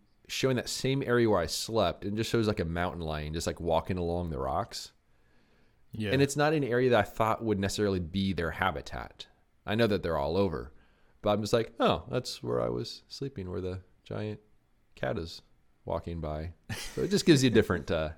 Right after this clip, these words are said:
Speaker 1: different perspective on things.
Speaker 2: And I think that's a nice thing, though. Most, like you were saying earlier, most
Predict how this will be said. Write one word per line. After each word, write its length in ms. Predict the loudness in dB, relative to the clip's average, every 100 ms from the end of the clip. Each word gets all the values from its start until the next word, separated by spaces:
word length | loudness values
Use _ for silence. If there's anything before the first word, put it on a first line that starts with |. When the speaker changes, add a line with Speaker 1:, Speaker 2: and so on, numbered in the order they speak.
| -4
Speaker 1:
different 220 | -4 -6
perspective 440 | -10 -10 -10 -10
on 120 | -10
things. 340 | -12 -14 -18 -20 _ -20 _ _ -20 _ _ -20 _ _ _ _ -20 -20 -20 _ -10
Speaker 2:
And 120 | -4
I 80 | -2
think 160 | -2 -4
that's 180 | -4 -4
a 40 |
nice 300 | -4 -4 -4
thing, 160 | -6 -4
though. 120 | -4
Most, 320 | -4 -6 -6
like 160 | -8 -6
you 60 |
were 80 | -4
saying 300 | -4 -4 -6
earlier, 300 | -8 -6 -6
most 280 | -6 -8 -8